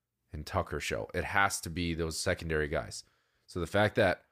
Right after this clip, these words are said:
Jose Abreu did his thing, Michael Brantley did his thing, those, that you need production from those guys. You need five of these guys to be doing it and doing it well and going at the same time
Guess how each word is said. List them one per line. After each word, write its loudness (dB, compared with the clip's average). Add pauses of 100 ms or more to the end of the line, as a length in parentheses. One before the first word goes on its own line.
(180)
Jose 2
Abreu 4
did 4
his 0
thing, -2
Michael -2
Brantley 2
did 0
his -2
thing, -4 (460)
those, 4
that 2
you 0
need 0
production 2
from -4
those 2
guys. 0
You -2
need -2 (1400)
five 4
of -2
these 0
guys 2
to -4
be -2
doing -2
it -4
and -10
doing -4
it -8
well 0
and -6
going -2
at -10
the -10
same -8
time -14